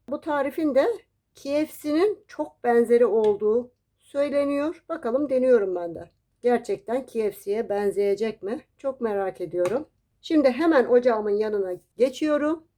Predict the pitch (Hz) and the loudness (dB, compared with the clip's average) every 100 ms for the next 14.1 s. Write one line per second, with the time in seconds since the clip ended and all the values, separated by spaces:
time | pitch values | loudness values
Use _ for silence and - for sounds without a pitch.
0 | _ 170 226 285 269 233 220 208 202 196 | _ -2 0 2 0 0 0 -2 -2 -2
1 | 202 196 202 202 190 180 214 269 403 - | -2 -4 -4 -4 -4 -6 -4 -2 -4 -10
2 | _ _ _ 220 311 320 269 226 208 247 | _ _ _ -4 -2 0 0 0 2 2
3 | 247 226 233 208 262 330 233 190 349 - | 4 0 -2 -6 -6 -4 -4 -2 -6 -6
4 | - 359 403 - 247 - 254 247 240 240 | -6 -6 -8 -10 -10 -8 -4 0 2 4
5 | 233 226 330 - 247 247 247 214 190 185 | 2 -2 -12 -8 -4 -2 -2 -2 -4 -4
6 | 196 196 247 262 262 214 370 - _ _ | -4 -4 -6 -2 0 2 0 -6 _ _
7 | _ 349 359 359 247 - - 214 226 277 | _ -6 -6 -6 -8 -8 -4 -2 0 0
8 | 320 320 339 339 _ _ _ - 302 294 | -2 -4 -6 -8 _ _ _ -12 -10 -8
9 | 240 196 175 254 - 330 311 302 403 - | -6 -6 -4 -4 -4 -4 -2 -4 -6 -8
10 | - _ - - _ - - 220 311 330 | -20 _ -12 -12 _ -20 -4 -2 0 -2
11 | 302 - 330 339 320 294 320 311 285 294 | -6 -8 -8 -8 -8 -10 -8 -6 -6 -4
12 | 294 403 - _ _ _ - 277 302 294 | -4 -6 -8 _ _ _ -8 -4 -4 -6
13 | 294 294 311 - 311 302 285 254 254 370 | -6 -6 -8 -10 -8 -6 -4 -2 0 -2